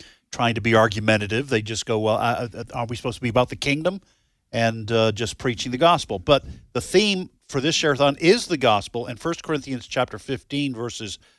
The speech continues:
one and two say, "Moreover, brethren, I declare to you the gospel which I preached to you, which also you received and in which you stand, by which also you are saved, if you hold fast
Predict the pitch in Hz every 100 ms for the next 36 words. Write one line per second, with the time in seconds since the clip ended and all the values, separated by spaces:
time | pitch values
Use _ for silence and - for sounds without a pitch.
0 | _ - 123 131 113 104 147 117 95 -
1 | 127 101 117 127 143 131 117 107 127 143
2 | 143 160 147 _ - - _ 127 131 -
3 | 107 - 160 196 214 143 131 127 113 107
4 | 120 156 - 160 135 127 110 104 - 208
5 | 226 - - 101 85 78 - _ _ _
6 | 127 123 156 165 180 180 165 160 160 147
7 | - 131 123 117 113 139 147 143 139 135
8 | - 127 113 - - 127 101 95 98 -
9 | 139 202 226 151 139 - 147 131 - 98
10 | 98 101 _ - - _ - 123 165 156
11 | - 156 98 87 - 113 104 - 131 139
12 | - - 151 123 95 - -